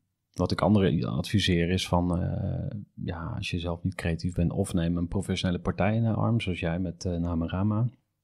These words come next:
Eh, ik zou ook echt voor een specialist gaan, niet voor een generiek marketingbureau. Dus dat,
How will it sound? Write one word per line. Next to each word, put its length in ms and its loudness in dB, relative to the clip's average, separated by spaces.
Eh, 400 -4
ik 160 -4
zou 200 4
ook 140 -2
echt 200 -4
voor 100 4
een 80 4
specialist 600 4
gaan, 200 6
niet 220 6
voor 160 4
een 60 4
generiek 460 2
marketingbureau. 840 4
Dus 140 2
dat, 340 0